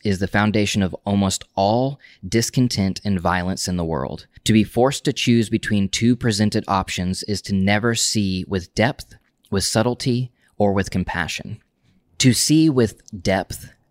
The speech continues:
and subtlety and compassion is what Jesus calls us to do.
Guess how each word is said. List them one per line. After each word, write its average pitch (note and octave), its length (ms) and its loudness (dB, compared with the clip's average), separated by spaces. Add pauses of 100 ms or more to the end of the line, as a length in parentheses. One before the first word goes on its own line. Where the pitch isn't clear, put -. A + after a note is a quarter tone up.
(160)
and F#2 300 2
subtlety F2+ 720 -4
and G2+ 100 0
compassion G#2 800 -4 (180)
is G2+ 200 0
what G2 160 0
Jesus G2 380 0
calls G2 340 0
us E2+ 180 -4
to E2+ 140 -8
do. F#2+ 460 -4